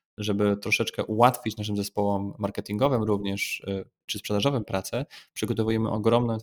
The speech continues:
taki fundament procesowy z tyłu, który na bieżąco będzie aktualizował wszystkie nasze działania wokół sustainability i je weryfikował i, można powiedzieć, stemplował,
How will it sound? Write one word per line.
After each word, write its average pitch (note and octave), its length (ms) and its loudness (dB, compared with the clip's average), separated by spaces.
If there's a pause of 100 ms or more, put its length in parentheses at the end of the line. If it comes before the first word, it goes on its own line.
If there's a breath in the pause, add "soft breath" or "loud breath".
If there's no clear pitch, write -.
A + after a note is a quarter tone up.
taki G#2 320 -6
fundament G#2 760 2
procesowy G2+ 500 -2
z - 100 -4
tyłu, G#2+ 380 -2 (300)
który G#2 380 0
na G#2+ 120 2
bieżąco A2+ 440 -2
będzie G#2 220 -2
aktualizował G#2 760 0
wszystkie - 400 2
nasze G#2 200 0
działania G2 380 2
wokół G#2 220 -12
sustainability G2 720 -4
i A2+ 240 -4
je G#2 100 2
weryfikował G#2 640 4
i, G#2 120 -6
można G2+ 280 -6
powiedzieć, G#2+ 360 -2
stemplował, G#2 640 0